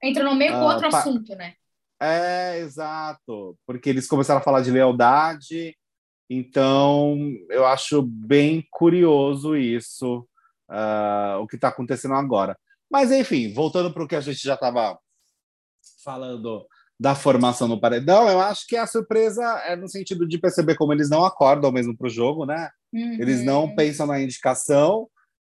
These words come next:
Speaker 2: ah, e, e eles ficam, enfim, sem raciocinar as coisas da forma que tem que ser, e isso acaba deixando a gente irritado.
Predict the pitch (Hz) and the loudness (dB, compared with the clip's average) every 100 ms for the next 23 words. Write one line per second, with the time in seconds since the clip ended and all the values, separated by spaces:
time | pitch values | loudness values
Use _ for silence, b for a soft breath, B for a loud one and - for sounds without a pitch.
0 | _ - 156 151 147 143 143 143 143 143 | _ -2 0 0 0 -2 -4 -4 -6 -8
1 | _ _ _ - 190 - 208 208 208 214 | _ _ _ -16 -14 -8 -2 4 4 4
2 | - 226 202 202 214 208 196 185 - 165 | -4 -4 -6 -4 -4 -4 -6 -8 -8 -4
3 | 175 180 151 123 98 - _ - 165 170 | -2 0 2 0 -2 -10 _ -2 0 2
4 | 170 180 170 160 147 147 147 139 131 131 | 2 0 0 2 2 0 2 2 2 0
5 | 135 135 127 131 - 131 123 - 123 127 | 0 -2 -2 -6 -10 -10 -10 -2 2 4
6 | 139 135 135 147 135 131 135 135 127 123 | 4 2 0 -2 0 -2 -4 -6 -6 -6
7 | 123 139 143 147 104 92 85 | -8 -4 -4 -2 -2 -2 -4